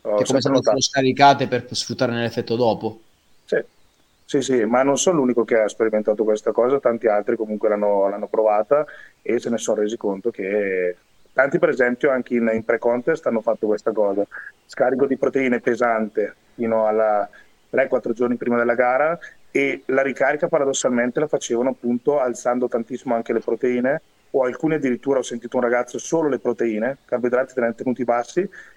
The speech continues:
Speaker 1: e ha tenuto una pienezza mu-, ha ottenuto una pienezza muscolare totalmente diversa.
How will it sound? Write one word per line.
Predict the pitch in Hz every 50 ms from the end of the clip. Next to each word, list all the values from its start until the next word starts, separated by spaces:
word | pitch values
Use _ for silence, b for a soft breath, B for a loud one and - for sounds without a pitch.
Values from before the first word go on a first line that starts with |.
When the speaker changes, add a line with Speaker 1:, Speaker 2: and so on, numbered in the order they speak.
| B - 123
Speaker 1:
e | 120
ha | 127 123 117
tenuto | 113 - 143 127 131 135 - 151
una | 147 131
pienezza | - 139 123 123 120 - - 131
mu-, | 131 131
ha | - 123 135
ottenuto | 139 - - - 131 135 139 131 -
una | 123 117
pienezza | - 117 117 117 113 -
muscolare | 127 123 117 - - 127 117 110 110 127 147 165 - _
totalmente | _ 139 120 - 113 110 110 113 123 - -
diversa. | 110 104 110 113 117 113 - - -